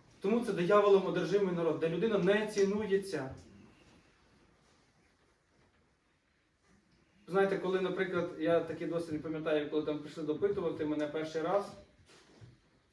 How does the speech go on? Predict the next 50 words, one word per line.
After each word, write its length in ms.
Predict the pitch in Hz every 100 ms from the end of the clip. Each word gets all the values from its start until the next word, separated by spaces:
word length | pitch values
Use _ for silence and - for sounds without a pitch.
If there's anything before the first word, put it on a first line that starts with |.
| - - _ _ -
я 100 | 185
от 120 | 196
сиджу 240 | 202 196 254
і 40 |
думаю, 400 | 175 156 135 131 - - _ _ -
ну, 120 | 220
в 140 | 196
тій 120 | 226 226
хаті, 220 | 220 196
ну, 160 | 180 151
якби 220 | 165 165
це 140 | - 190
ясно, 240 | 202 180
що 100 | 156
це 100 | -
церковна 400 | 160 170 208 180
хата, 220 | 160 151
в 60 | 147
якій 220 | 135 151
жив, 240 | 139 147 135 -
е, 60 | 151 143 139 139 135 - _ -
я, 460 | 151 175 214 226 - - _ -
але, 280 | - 156 165
ну, 120 | 160
я 140 | 160 165
ж 100 | -
там 140 | 156
господар, 500 | 156 - 190 175 139
так, 200 | 135 131
мені 120 | 135
церква 320 | 135 151 143 143
довірила, 380 | 151 165 143 139
щоб 140 | -
я 60 | 139
там 200 | 143 143
був 100 | 139
господарем 520 | 156 180 156 147 135
в 20 |
тій 100 | 143
хаті. 280 | 147 135 - - _ _ -
От 100 | 185
я 60 |
сиджу 200 | 196 220
і 40 | 190
думаю, 260 | 165 147
я 100 | 151
господар 440 | 226 190 - 175 170
в 40 |
цій 140 | 180 -
хаті. 300 | 135 131